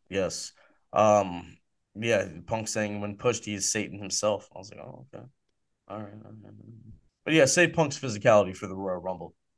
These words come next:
Uh, Jinder, Jinder Mahal, you can't hinder the gender, man. I mean, if you have been listening to this show since the beginning, or when Jinder Mahal was W W E champion, y'all know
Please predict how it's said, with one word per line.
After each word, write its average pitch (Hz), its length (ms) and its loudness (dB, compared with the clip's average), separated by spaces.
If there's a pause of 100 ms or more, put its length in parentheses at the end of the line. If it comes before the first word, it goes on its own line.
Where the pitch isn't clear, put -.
(160)
Uh, 143 240 12
Jinder, 180 600 2
Jinder 185 360 2
Mahal, 175 420 12
you 165 100 -2
can't 196 280 4
hinder 220 300 6
the 208 100 2
gender, 208 440 8
man. 143 440 6 (300)
I 143 120 8
mean, 160 720 0
if 143 140 -4
you 233 80 4
have 226 100 10
been 175 160 4
listening 170 380 2
to 160 80 2
this 143 160 2
show 120 420 8 (400)
since 139 220 -4
the 110 80 -6
beginning, 113 380 4 (360)
or 127 120 6
when 123 140 2
Jinder 135 200 4
Mahal 131 180 8
was 123 120 4
W 123 160 2
W 120 100 -4
E - 20 -6
champion, 107 420 -2 (200)
y'all 160 260 10
know 202 260 6